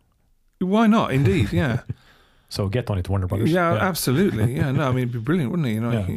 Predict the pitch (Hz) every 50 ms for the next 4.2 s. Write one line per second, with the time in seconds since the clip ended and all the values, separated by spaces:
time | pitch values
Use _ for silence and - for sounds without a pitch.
0 | 170 127 127 120 113 - - 135 113 - - - - - - 147 147 143 131 117
1 | 117 127 - - - - 139 131 123 131 123 139 147 151 139 120 110 110 117 117
2 | 101 - _ - - - - - - - - _ _ _ _ _ _ _ _ _
3 | _ _ _ _ _ _ - - 127 131 123 127 127 131 135 135 131 127 143 165
4 | 165 147 -